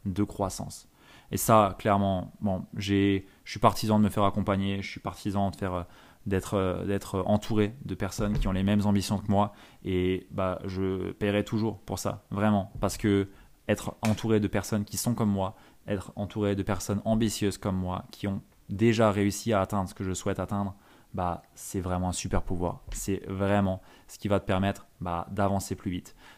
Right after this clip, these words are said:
d'avancer sans avoir à faire des, sans faire les erreurs que d'autres ont pu faire. Et surtout, ça va te nourrir. Ça va te nourrir parce que l'expérience des autres qui sont au même niveau que toi ou qui ont d'autres ambitions plus grandes que toi, bah, va te permettre toi aussi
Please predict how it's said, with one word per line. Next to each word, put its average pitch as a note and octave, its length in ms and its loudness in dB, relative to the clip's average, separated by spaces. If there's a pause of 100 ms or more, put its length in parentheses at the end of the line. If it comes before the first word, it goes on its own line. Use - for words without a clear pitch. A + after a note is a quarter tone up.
d'avancer G2+ 880 4
sans A2 580 2
avoir F#2 200 2
à F#2 60 2
faire F#2 180 0
des, F#2 160 0
sans G#2+ 220 -2
faire G2 200 0
les F2+ 280 -2
erreurs F#2+ 320 2 (320)
que F#2+ 300 0
d'autres G2+ 400 0
ont G#2 60 0
pu G2 140 -4
faire. G2 300 -2
Et A2 60 -2
surtout, C3 400 -2 (360)
ça - 140 0
va G2+ 120 6
te - 120 -4
nourrir. G#2 280 0 (180)
Ça - 120 -6
va G#2+ 100 4
te - 120 -6
nourrir B2 200 2
parce A2 160 -4
que F#2+ 260 -4 (280)
l'expérience G#2+ 520 2
des G2+ 180 4
autres F#2+ 220 -2 (240)
qui - 100 -8
sont - 160 -2
au G2+ 80 2
même G#2 160 2
niveau G#2+ 220 0
que - 60 -18
toi G2 280 0 (300)
ou G#2+ 40 -10
qui - 160 -10
ont F#2+ 280 -4
d'autres G#2+ 380 2
ambitions G#2 460 2
plus A#2+ 200 -2
grandes G#2+ 240 2
que G#2+ 100 -8
toi, G#2+ 320 -4 (240)
bah, G#2+ 140 6
va G#2 120 6
te - 60 -4
permettre G#2 280 4
toi A#2 140 4
aussi G#2 360 0